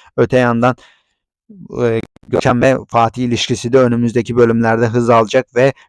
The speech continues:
bir evlilikle sonuçlanacak. Detaylar gelir gelmez de dizimizin hakkında ben de buradan sizlerle paylaşmaya çalışacağım. Sizler de bu tarz videolar devam etsin istiyorsanız kanala abone olarak,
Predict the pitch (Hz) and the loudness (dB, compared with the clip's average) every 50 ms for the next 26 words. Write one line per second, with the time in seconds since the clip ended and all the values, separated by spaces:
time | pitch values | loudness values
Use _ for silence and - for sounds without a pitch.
0 | _ - 120 117 117 117 110 113 117 120 127 - - 120 123 120 - - 117 117 | _ -2 0 0 0 0 -2 -4 -4 -6 -6 -6 -6 -6 -6 -6 -8 -14 -14 -14
1 | 107 - - - 117 117 117 107 123 127 - - 120 110 - 127 120 120 117 113 | -14 -12 -10 -8 -8 -8 -8 -8 -8 -8 -8 -8 -10 -6 -2 0 0 2 2 2
2 | 113 113 117 120 127 123 123 120 117 113 113 113 110 107 113 110 117 127 120 120 | 2 2 2 4 4 4 4 4 2 0 0 -2 -2 -2 -4 -2 0 0 0 0
3 | 120 120 107 110 113 110 107 - - - 113 113 127 127 123 123 123 117 113 113 | 0 0 0 -2 -2 -2 -2 -4 -6 -4 0 2 2 4 4 4 2 2 0 -4
4 | 107 117 113 113 131 127 113 - - 120 117 107 107 107 104 - 127 127 120 120 | -6 -6 -4 -2 -2 -2 -2 -4 -6 -2 -2 -2 -2 -2 -2 0 0 2 2 2
5 | 107 98 - - 110 107 - 131 131 127 117 - - 131 123 - - 131 117 123 | -2 -4 -6 -10 -12 -6 -2 -2 -2 -2 -2 -2 -2 -4 -4 -4 -6 -6 -2 0
6 | 120 110 101 104 110 123 127 - - 123 117 110 107 117 113 117 110 107 113 113 | 0 0 0 -2 -2 -2 -2 0 2 0 0 0 0 -2 0 2 2 2 2 0
7 | 113 113 127 120 117 113 107 107 104 - - - 127 120 - - 131 127 113 - | 0 2 4 4 4 2 2 -2 -8 -12 -10 -10 -10 -10 -4 0 2 2 2 2
8 | - 113 120 139 - - - 127 123 120 117 117 113 113 - 117 117 113 110 110 | -2 -4 -4 -4 -4 -2 0 2 2 4 4 4 4 2 2 2 0 2 2 2
9 | 110 113 131 139 | 2 2 0 0